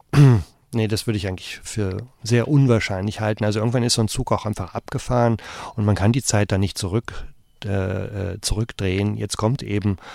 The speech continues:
eine oder ein, ein neuer, äh, und da wird, wird's einen neuen Anlauf geben und wir, wir können alle nur hoffen, dass sich da die Umstände doch mal verbessern und, äh, ja,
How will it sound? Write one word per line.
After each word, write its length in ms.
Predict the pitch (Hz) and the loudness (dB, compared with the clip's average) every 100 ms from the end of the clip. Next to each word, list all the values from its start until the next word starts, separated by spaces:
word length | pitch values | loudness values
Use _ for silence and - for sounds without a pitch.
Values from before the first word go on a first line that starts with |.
| - - - | -18 -18 -12
eine 440 | 107 101 98 113 120 | -2 0 4 2 2
oder 240 | 104 98 | -2 -2
ein, 400 | 101 101 101 98 - | -2 -2 -2 -4 -4
ein 200 | 98 95 | -4 0
neuer, 400 | 104 123 123 - - - - - | 2 4 2 -2 -12 -20 -20 -10
äh, 440 | 113 104 104 98 95 | -2 0 2 0 -2
und 680 | 95 - 120 98 92 - - - - _ _ - - - _ _ _ - | -6 -6 -4 -2 -4 -6 -8 -12 -20 _ _ -20 -20 -20 _ _ _ -8
da 140 | 85 | -4
wird, 420 | 101 - - - | -6 -6 -10 -6
wird's 180 | 113 - | -6 -2
einen 120 | 113 107 | 2 4
neuen 200 | 117 107 | 4 4
Anlauf 340 | 123 131 127 | 2 0 -2
geben 260 | 123 123 113 | 0 0 0
und 120 | 110 | -2
wir, 80 | 113 - | -4 -6
wir 100 | 113 | -2
können 200 | 127 127 | 2 4
alle 160 | 120 135 | 6 8
nur 180 | 123 | 8
hoffen, 400 | 107 - 123 110 | 6 2 2 2
dass 200 | 101 101 | 2 -2
sich 140 | - - | -4 -6
da 140 | 104 | -4
die 120 | 101 107 | -4 -2
Umstände 580 | 113 - 104 104 98 - - - | -4 -2 -2 0 0 -4 -14 0
doch 200 | 135 139 | 2 2
mal 140 | 147 143 | 2 0
verbessern 680 | - 131 123 - 123 120 110 135 | -2 -6 -4 -4 -2 -4 -6 -8
und, 360 | 104 101 - | -6 -6 -8
äh, 200 | 107 98 98 - | -10 -10 -12 -14
ja, 140 | 95 | -14